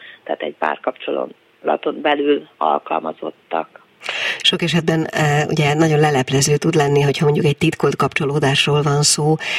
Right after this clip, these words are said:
Speaker 2: egyszerűen a, a, még akár ha messze ülnek, vagy, vagy állnak is egymástól az illetők, egy csomó minden látszik a puszta testtartásukból, a,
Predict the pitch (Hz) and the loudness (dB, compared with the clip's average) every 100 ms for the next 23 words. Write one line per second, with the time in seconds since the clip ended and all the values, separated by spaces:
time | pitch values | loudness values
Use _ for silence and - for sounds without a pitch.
0 | - - - 156 151 143 143 147 147 139 | -4 -4 0 2 2 2 2 2 2 0
1 | - 139 139 143 - 160 160 151 156 156 | 0 0 0 0 0 2 2 0 2 4
2 | 156 - 147 135 - 156 151 147 - 143 | 2 2 0 0 2 2 4 2 0 -2
3 | - - 147 - - 135 143 143 147 143 | -2 -2 -2 0 0 0 0 0 0 0
4 | 151 151 147 143 147 147 151 156 156 - | 0 0 0 0 0 0 0 0 -2 -4
5 | - - - - - _ - 175 226 190 | -4 -4 -6 -8 -10 _ -4 -2 2 2
6 | 151 147 139 147 139 135 - 143 - - | 2 2 2 2 2 0 -2 -2 0 2
7 | 165 - 139 143 - 131 131 131 131 160 | 2 2 0 0 0 -4 -2 0 0 0
8 | 147 151 139 135 | 0 0 2 2